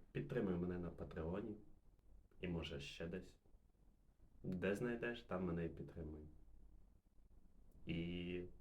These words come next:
до зустрічі. Надіюсь, що я друге відео зніму і не закину його так, як, е... книжку. Книжки.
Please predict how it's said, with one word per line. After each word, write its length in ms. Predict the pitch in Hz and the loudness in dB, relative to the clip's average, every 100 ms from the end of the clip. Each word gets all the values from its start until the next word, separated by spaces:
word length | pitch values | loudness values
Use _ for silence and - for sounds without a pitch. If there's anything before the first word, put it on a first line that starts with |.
| - - - - - - - | -14 -18 -20 -20 -18 -18 -14
до 140 | - 110 | -4 -4
зустрічі. 480 | - 120 - - - - - - - - - - | -2 -4 -6 -14 -16 -14 -12 -12 -12 0 2 4
Надіюсь, 480 | 92 92 90 98 104 | 6 6 6 6 4
що 100 | 95 | 4
я 80 | 95 | 2
друге 260 | 101 95 | 4 4
відео 360 | 98 98 98 95 | 4 4 4 4
зніму 360 | 98 101 135 - | 4 4 4 6
і 80 | |
не 140 | 120 110 | 6 8
закину 340 | 110 - 113 | 8 8 6
його 200 | 98 104 | 8 6
так, 220 | 101 90 90 | 6 2 -2
як, 220 | - - | -2 0
е... 220 | 90 87 85 - - - - - - | 2 2 0 -8 -12 -14 -14 -12 -4
книжку. 440 | - 85 82 - - - - - - | 4 4 4 -2 -6 -8 -14 -12 0
Книжки. 640 | 95 95 - - 87 | 4 4 4 2 0